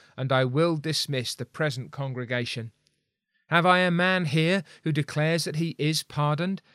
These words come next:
and yet indulges in the sins which he pretends are forgiven? Sir, you have either deceived yourself, or else you are uttering what you know is untrue.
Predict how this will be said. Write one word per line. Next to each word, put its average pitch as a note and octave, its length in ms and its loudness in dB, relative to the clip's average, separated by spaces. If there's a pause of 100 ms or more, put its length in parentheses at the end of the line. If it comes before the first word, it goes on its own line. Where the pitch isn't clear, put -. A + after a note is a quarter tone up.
(120)
and C#3+ 160 0
yet D#3+ 280 0
indulges D#3 760 0
in E3 80 -2
the D3+ 100 -2
sins D#3 480 -2
which - 160 -8
he F#3 80 -6
pretends E3+ 540 -4
are F3 40 -8
forgiven? F#3 520 -4 (720)
Sir, D3 480 0 (240)
you C3+ 100 0
have C3+ 100 2
either C#3 280 2
deceived D#3+ 580 -2
yourself, F3 560 -4 (180)
or C3 140 0
else D#3+ 260 2
you D#3 140 0
are D3+ 140 0 (100)
uttering C3+ 460 -2
what C3 160 -4
you C3 120 -2
know D3 320 0
is D#3+ 160 -2
untrue. C#3 560 -2